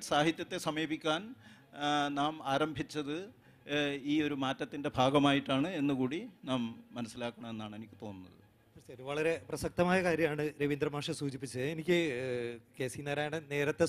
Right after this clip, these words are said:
Speaker 2: സൂചിപ്പിച്ച ഒരു കാര്യവുമായി ബന്ധപ്പെടുത്തി ഒരു പത്രാധിപർ എന്ന നിലയ്ക്ക് അദ്ദേഹത്തോട് ചോദിക്കാനുള്ളത്, ഇപ്പോൾ മലയാള നിരൂപണത്തിൻ്റെ ഒരു തുടക്കത്തിൽ ഞാൻ നേരത്തെ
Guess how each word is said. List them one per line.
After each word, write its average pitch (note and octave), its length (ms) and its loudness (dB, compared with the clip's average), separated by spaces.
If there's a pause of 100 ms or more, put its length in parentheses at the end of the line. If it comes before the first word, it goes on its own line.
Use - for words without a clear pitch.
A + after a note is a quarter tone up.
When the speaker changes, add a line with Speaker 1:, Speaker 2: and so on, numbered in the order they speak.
Speaker 2:
സൂചിപ്പിച്ച D3 520 0 (240)
ഒരു D#3+ 200 2
കാര്യവുമായി D#3 480 2
ബന്ധപ്പെടുത്തി D#3+ 520 0 (600)
ഒരു E3+ 160 2
പത്രാധിപർ F#3+ 480 6 (160)
എന്ന F3+ 180 0
നിലയ്ക്ക് E3+ 240 4
അദ്ദേഹത്തോട് D#3 420 2
ചോദിക്കാനുള്ളത്, C#3 580 -2 (380)
ഇപ്പോൾ F3+ 180 0 (140)
മലയാള F3+ 300 4 (300)
നിരൂപണത്തിൻ്റെ F3 720 2
ഒരു E3 80 4 (120)
തുടക്കത്തിൽ D#3+ 460 0 (200)
ഞാൻ D3 140 -8
നേരത്തെ D3+ 220 -2